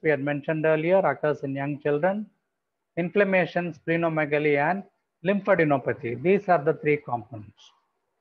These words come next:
Felties we had seen in the previous slide. That is another variant. The third one is ankylosing spondylitis.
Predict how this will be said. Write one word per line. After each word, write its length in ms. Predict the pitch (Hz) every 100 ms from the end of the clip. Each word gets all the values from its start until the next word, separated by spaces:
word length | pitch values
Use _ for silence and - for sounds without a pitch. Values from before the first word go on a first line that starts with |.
| _ _ -
Felties 480 | 208 208 220 170
we 100 | 170
had 200 | 160 147
seen 240 | - 165 160
in 80 | 151
the 80 |
previous 500 | 147 160 165 160 160
slide. 380 | - 165 190 190 - _ _ _ _ _ _
That 160 | 147 147
is 140 | 185 185
another 320 | 139 131 139
variant. 460 | 123 117 110 104 98 _ _ _ _ _ _ 165
The 80 |
third 360 | 160 226 254 208
one 200 | 202 196
is 140 | 185
ankylosing 760 | 156 160 180 185 180 165 180 180
spondylitis. 1000 | - 139 127 117 117 110 - 120 _ _